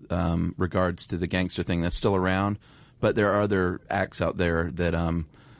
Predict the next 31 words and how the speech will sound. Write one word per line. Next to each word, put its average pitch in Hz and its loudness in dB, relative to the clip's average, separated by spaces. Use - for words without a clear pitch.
Daryl 95 2
McDaniels 87 -2
of 85 -4
Run 90 0
D 85 -2
M 82 -2
C 85 -2
said - -2
that, - 0
you 85 -2
know, 82 -2
it's 82 -6
kinda 92 0
coming 90 0
back 80 -2
around 90 0
'cause 85 -4
he's 85 -4
like, 90 -4
"This, 95 -2
some 113 2
of 98 4
this 90 0
music's 85 -2
great 92 0
to 90 -2
listen 95 0
to 98 0
in 82 0
a - -4
club," 98 0